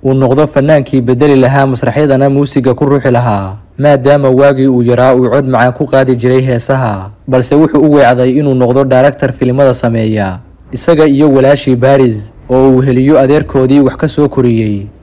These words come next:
ayaa waxay sanadii labadii kun iyo sagaal iyo tobankii asaaseen channel YouTube-ka oo la soo geliyo aflaamta, laguna falanqeeyo filimada. Prince Jackson two wuxuu kaga duwan yahay walaalihiisa kale in isagoo siddeed iyo toban jir ah uu iibsaday guri qasri ah oo laba milyan oo dollar ku fadhiya,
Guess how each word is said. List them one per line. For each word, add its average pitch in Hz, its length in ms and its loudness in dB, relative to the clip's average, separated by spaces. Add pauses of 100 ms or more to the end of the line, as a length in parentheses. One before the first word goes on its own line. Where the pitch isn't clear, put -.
(120)
ayaa 143 280 2
waxay 147 260 0
sanadii 139 400 0
labadii 135 360 2
kun 143 160 -4
iyo 131 120 0
sagaal 139 280 0
iyo 135 100 2
tobankii 135 420 -2
asaaseen 123 520 -2
channel 135 280 0
YouTube-ka 123 880 -2 (200)
oo 135 100 2
la 131 120 2
soo 165 200 0
geliyo 135 360 2
aflaamta, 120 760 -2 (120)
laguna 147 340 2
falanqeeyo 123 560 0
filimada. 120 680 -2 (160)
Prince 165 360 2
Jackson 147 400 0
two - 160 -4 (100)
wuxuu 135 180 0
kaga 143 220 0
duwan 139 280 2
yahay 143 180 2
walaalihiisa 135 680 0
kale 101 400 -2 (140)
in 156 160 2
isagoo 147 340 2
siddeed 135 340 0
iyo 127 140 2
toban 127 280 -2
jir 151 160 2
ah 139 80 4
uu 135 120 2
iibsaday 135 420 2
guri 147 260 2
qasri 139 440 0
ah 143 80 6
oo 135 120 2
laba 135 220 2
milyan 143 380 2
oo 131 140 2
dollar 131 320 2
ku 151 120 -2
fadhiya, 110 580 -2